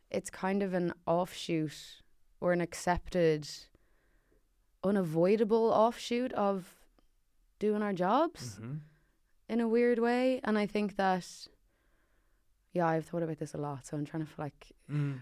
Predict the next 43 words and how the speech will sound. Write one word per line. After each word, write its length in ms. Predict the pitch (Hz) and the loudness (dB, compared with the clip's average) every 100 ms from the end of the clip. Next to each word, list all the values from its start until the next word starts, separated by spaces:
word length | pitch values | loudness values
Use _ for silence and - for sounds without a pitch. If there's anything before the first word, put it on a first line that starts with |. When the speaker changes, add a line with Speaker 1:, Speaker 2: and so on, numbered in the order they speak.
| 139 | -8
Speaker 1:
I 80 | |
don't 120 | 156 160 | -6 -4
know 100 | 151 | -4
where 100 | 147 | -6
I'm 100 | 147 | -6
at 80 | 147 | -8
with 120 | 147 | -6
it 100 | 147 | -4
<laughs> 20 | |
really, 300 | 170 196 175 | 0 0 0
but, 180 | 165 170 | 0 2
um, 320 | 160 156 151 151 _ _ _ - | 2 2 -2 -6 _ _ _ -10
I 40 | 185 | -4
think 160 | 220 | -2
there's 120 | 196 180 | -2 -2
a 60 | |
difference 440 | 170 185 - 190 180 | -2 -4 -4 -6 -6
between, 500 | 170 - 165 160 156 | -6 -2 0 0 0
or 220 | 165 160 - - _ _ _ _ _ - - | 0 -2 -4 -18 _ _ _ _ _ -18 -4
maybe 240 | 147 143 | -2 -2
to, 260 | - 139 120 _ _ _ _ _ _ - | -2 -4 -6 _ _ _ _ _ _ -12
so 220 | - 139 | -4 -2
that 100 | 139 | 0
I 160 | 135 139 | -2 -4
can 260 | 143 131 | -4 -8
sleep 300 | - 151 143 | -6 -6 -6
at 100 | 147 | -6
night, 320 | - 139 170 202 | -4 -2 -2 -2
<laughs> 80 | - | -2
um, 360 | 170 151 143 147 - - - | -2 -2 -4 -6 -14 -20 -8
I 120 | - 147 | -2 -2
try 260 | - 147 | 0 -2
to 140 | 143 147 | 0 -4
think 220 | 147 143 | -4 -2
that 140 | 147 | -4
there's 180 | 156 147 | -2 -4
a 60 | 143 | -2
difference 500 | 151 147 - 147 143 | -4 -4 -2 -4 -4
between 600 | - - 160 147 147 143 | -10 -6 -2 0 0 0
fame 240 | - 143 | 0 0
and 100 | 139 | 0
celebrity. 500 | 147 156 156 180 277 - | -2 -2 0 0 0 -2
Speaker 2:
Mm. 220 | 160 151 | -2 -2